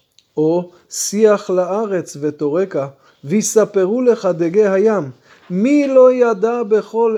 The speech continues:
אלה, כי יד אדוני עשתה זאת, אשר בידו נפש כל חי ורוח כל בשר איש."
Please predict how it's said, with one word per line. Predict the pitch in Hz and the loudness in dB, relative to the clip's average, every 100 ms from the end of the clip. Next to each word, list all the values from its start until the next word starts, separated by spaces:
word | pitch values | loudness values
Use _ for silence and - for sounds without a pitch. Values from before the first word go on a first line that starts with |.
| - | -2
אלה, | 214 226 202 147 131 _ | -2 0 0 -2 -4 _
כי | - | -6
יד | 190 190 214 214 202 | 0 4 4 4 2
אדוני | 202 190 190 190 208 202 | 0 -2 -2 -2 -2 -2
עשתה | 190 190 - 180 190 202 | -2 -4 -2 -2 0 -2
זאת, | 185 160 131 - _ _ - - | -2 -4 -8 -14 _ _ -18 -2
אשר | 202 - 233 214 | -2 4 4 4
בידו | 196 208 208 202 202 254 | 4 4 4 2 2 2
נפש | 226 214 226 226 214 | 2 -2 -2 -4 -4
כל | - 214 202 | 0 0 0
חי | - 247 226 175 | -4 -2 -2 -2
ורוח | 175 170 240 202 160 | -4 -4 -2 -2 -2
כל | 180 170 | -6 -6
בשר | 170 175 214 196 | -6 -4 -4 -4
איש." | 220 180 - | -6 -10 -14